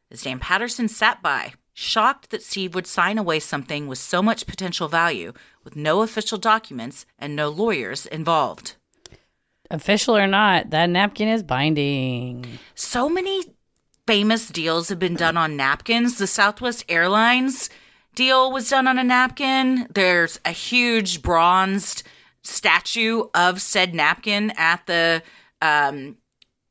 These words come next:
Speaker 1: the F-, Frontiers of Flight Museum here in Dallas that's, you know, uh, all about Southwest Airlines. So even if you don't have anybody present, I guess you just have it in writing. Like you
Speaker 2: That's
Speaker 1: said,
Speaker 2: all it
Speaker 1: it, it's all it takes.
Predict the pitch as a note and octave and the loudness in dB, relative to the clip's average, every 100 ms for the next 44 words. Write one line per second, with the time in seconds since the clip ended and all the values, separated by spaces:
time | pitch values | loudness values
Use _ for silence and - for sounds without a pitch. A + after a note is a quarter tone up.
0 | _ E3 D3 D3 - _ _ _ _ _ | _ -2 -2 -4 -10 _ _ _ _ _
1 | _ _ _ _ _ _ - F#3+ G3+ F#3+ | _ _ _ _ _ _ -4 -2 0 0
2 | F#3 - E3+ E3 F#3+ A3 G3 A3 A3 G#3 | 0 -2 0 0 0 -4 0 0 2 2
3 | F#3 E3+ D3 C#3 F#3 A3 A3 - D3+ - | 0 0 0 2 2 2 -2 -4 -4 -4
4 | - - D#3 D#3 D#3+ - D#3 C#3+ C#3+ C3 | -6 -6 -2 0 0 0 2 4 2 -2
5 | D#3 - - - E3+ E3+ E3+ D#3+ - E3 | -10 -16 -14 -2 0 2 2 0 0 -2
6 | - D#3 - D3 D#3+ F#3 G#3 G#3 G3 F3+ | -2 -8 -4 0 2 2 2 0 -2 -2
7 | - - _ _ - _ _ - C#4 G4 | -8 -20 _ _ -20 _ _ -12 -6 -2
8 | F#4 F4+ D4+ C#4 D4 D4 C#4 C4 B3+ G#3+ | -2 -2 0 0 2 0 0 -2 -2 -2
9 | - C#4 C#4+ A#3 - _ - - A#3 D#4 | 0 0 2 -2 -2 _ -8 -8 -6 -4
10 | - C#4+ A3 - B3 A#3 F#3+ F3 F3 A3+ | -4 -4 -4 -2 0 0 -2 0 0 0
11 | C4+ F3 D#3 - _ _ - G3 A3+ E3+ | -2 -6 -8 -14 _ _ -6 -4 0 0
12 | F#3 G3+ F#3 D#3 C3 F#3 - A3 B3+ A3+ | 4 4 4 0 -12 -14 -2 0 0 0
13 | D4+ F4+ F#4 - - | 0 0 -4 -10 -12